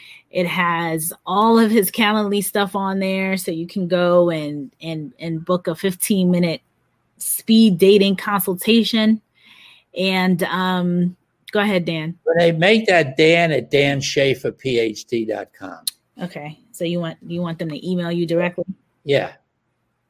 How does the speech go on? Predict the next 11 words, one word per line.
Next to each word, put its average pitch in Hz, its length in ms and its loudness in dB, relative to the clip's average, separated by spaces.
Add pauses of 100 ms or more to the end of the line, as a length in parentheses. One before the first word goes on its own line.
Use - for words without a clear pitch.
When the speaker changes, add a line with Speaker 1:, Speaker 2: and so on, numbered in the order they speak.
Speaker 1:
Okay. 143 340 -16 (1600)
Damn. 156 160 -18
Speaker 2:
And 131 300 -4
just 180 200 -4
put 170 160 2
cybersecurity 175 880 2
in 156 80 -2
the 139 80 -6
subject 143 420 0
bar, 92 220 -8 (100)
so. 127 380 -6